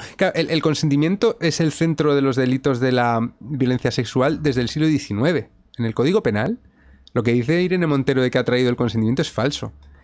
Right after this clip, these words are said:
En el siglo diecinueve, desde el siglo diecinueve, el Código Penal lo que entiende por violación, el español,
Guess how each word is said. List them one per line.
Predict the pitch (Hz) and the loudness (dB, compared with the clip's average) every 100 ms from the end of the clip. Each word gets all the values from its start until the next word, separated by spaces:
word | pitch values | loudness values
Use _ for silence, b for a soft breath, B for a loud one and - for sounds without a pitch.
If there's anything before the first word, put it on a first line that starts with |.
| b _ | b _
En | 120 | -2
el | 113 | 0
siglo | - 151 202 | 0 2 2
diecinueve, | 208 - 120 117 110 175 | 0 0 0 2 0 -2
desde | - 113 | -2 -2
el | 107 | -2
siglo | - 175 117 | 0 0 0
diecinueve, | 131 131 120 127 185 B B | 0 0 0 0 -4 B B
el | 120 113 | -4 0
Código | 127 165 | 0 2
Penal | 147 123 139 | 2 0 2
lo | 139 | 0
que | 104 | 0
entiende | 104 104 147 160 | -2 0 0 2
por | 139 147 | 2 2
violación, | 147 139 110 107 117 - | 2 0 0 -2 -4 -4
el | 120 | -4
español, | 104 - 101 123 123 202 | -4 -6 -2 0 -2 -4